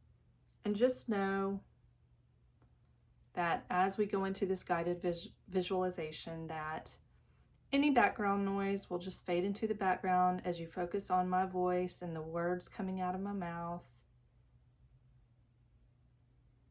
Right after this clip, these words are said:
Continue to take deep, slow breaths.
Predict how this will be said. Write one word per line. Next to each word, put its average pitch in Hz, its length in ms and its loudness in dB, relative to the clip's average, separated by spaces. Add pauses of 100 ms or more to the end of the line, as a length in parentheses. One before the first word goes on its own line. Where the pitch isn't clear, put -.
(400)
Continue 202 460 -4
to - 140 -6
take 180 320 -8
deep, 220 280 -4
slow 214 280 -6
breaths. 180 840 -4